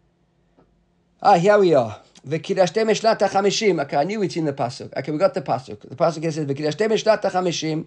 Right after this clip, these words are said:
shnat ha'kratim dror ba'aretz, l'chol yoshveya, yovel hi tieh lachem, v'shavtem ish el achuzato."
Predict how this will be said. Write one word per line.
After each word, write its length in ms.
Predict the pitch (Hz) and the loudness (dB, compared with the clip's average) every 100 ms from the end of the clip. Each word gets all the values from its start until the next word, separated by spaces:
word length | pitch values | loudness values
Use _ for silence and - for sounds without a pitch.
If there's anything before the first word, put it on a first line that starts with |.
| _ _ - | _ _ -4
shnat 240 | 202 202 | 0 0
ha'kratim 540 | 185 - 196 190 190 147 | -2 0 2 2 -2 2
dror 220 | 190 180 | 2 4
ba'aretz, 420 | 165 156 156 151 | 4 4 4 0
l'chol 240 | 147 180 | -2 0
yoshveya, 500 | 175 165 151 151 143 - _ 139 | 0 -2 2 2 2 -6 _ -4
yovel 600 | 143 220 262 226 226 196 | 4 6 6 4 2 0
hi 300 | 202 208 - | -2 -4 -4
tieh 240 | 180 190 | 0 2
lachem, 460 | 175 139 165 170 156 | 2 0 -2 -2 -2
v'shavtem 680 | 151 208 214 208 202 190 - | -4 0 0 2 -2 -2 -4
ish 360 | 330 294 - - | 0 0 0 -4
el 120 | 208 | 0
achuzato." 760 | 208 - 180 165 151 147 113 110 | 2 0 -2 -2 -2 -4 -6 -8